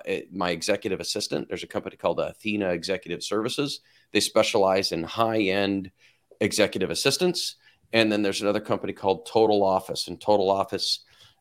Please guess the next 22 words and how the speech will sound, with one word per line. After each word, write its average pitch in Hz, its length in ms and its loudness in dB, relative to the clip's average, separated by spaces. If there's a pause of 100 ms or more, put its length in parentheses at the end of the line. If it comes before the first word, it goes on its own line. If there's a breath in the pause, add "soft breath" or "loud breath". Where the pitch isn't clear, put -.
is 110 180 2
a 101 140 6
niche 104 720 2
executive 104 560 0
assistant - 520 -4
company 101 400 -2
or 85 120 0
virtual 107 400 0
assistant 92 420 -4
company 92 280 -2
that 85 140 -4
supports - 400 -2
financial 95 480 -2
advisors. 80 600 -4 (600 soft breath)
I've 127 400 4
delegated 123 640 6
and 101 160 0
invested 95 960 -2 (500)
in 101 240 2
those 110 460 4
two - 220 -4
companies 95 840 -2